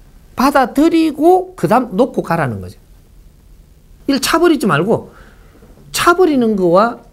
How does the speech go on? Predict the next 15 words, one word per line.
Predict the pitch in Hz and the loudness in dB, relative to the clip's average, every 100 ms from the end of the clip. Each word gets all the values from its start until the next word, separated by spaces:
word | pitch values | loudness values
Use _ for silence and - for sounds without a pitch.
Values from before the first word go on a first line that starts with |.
| _ _ - | _ _ 0
내가 | 170 214 214 | 2 2 0
이 | 202 | 0
받아들이는 | 190 247 226 214 185 175 | 0 0 0 0 -2 -2
거는 | 165 196 | -2 -2
어떤 | 156 151 220 | -2 -4 -4
차이냐면, | 220 220 175 147 180 135 | -2 0 0 -2 -2 -4
저 | - | -4
사람이 | 269 285 220 | -2 0 0
내한테 | 165 170 190 | 0 -2 -2
싫은 | 180 - 339 330 | -2 0 -2 -2
소리를 | 233 196 214 214 | -4 0 0 0
했는데, | 165 135 117 131 95 95 - - - - - - - - | -2 -4 -2 -2 -4 -12 -18 -14 -12 -14 -18 -20 -20 -20
아, | - - - - | -12 -12 -12 -10
왜 | 175 190 262 262 - | -4 -2 0 -2 -2
이런 | 240 240 233 226 214 - 208 - | -2 -2 -2 -2 -4 -6 -10 -14